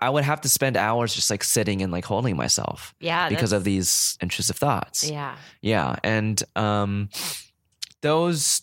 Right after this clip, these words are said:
Speaker 1: those intrus-, those compulsions kind of took a life of their own
Speaker 2: Mm-hmm.
Speaker 1: where I would just have a natural fear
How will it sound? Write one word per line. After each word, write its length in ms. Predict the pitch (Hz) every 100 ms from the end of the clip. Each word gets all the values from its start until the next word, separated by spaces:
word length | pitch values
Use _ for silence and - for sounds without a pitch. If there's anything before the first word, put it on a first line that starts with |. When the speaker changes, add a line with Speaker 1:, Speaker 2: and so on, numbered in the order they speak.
| -
Speaker 1:
those 300 | 127 147 165
intrus-, 320 | 151 160 - -
those 200 | 147 147
compulsions 720 | 147 127 110 123 151 160 -
kind 240 | - 127
of 80 | 131
took 180 | - 127
a 60 |
life 240 | 104 104 107
of 120 | 110
their 160 | 95 92
own 280 | 101 131 156 - -
Speaker 2:
Mm-hmm. 180 | 170 175
Speaker 1:
where 420 | 110 110 104 101 -
I 80 | 101
would 180 | 104
just 280 | 98 101 - - -
have 260 | 113 110 -
a 80 | 101
natural 520 | 98 98 98 - 104 101
fear 500 | - 98 107 123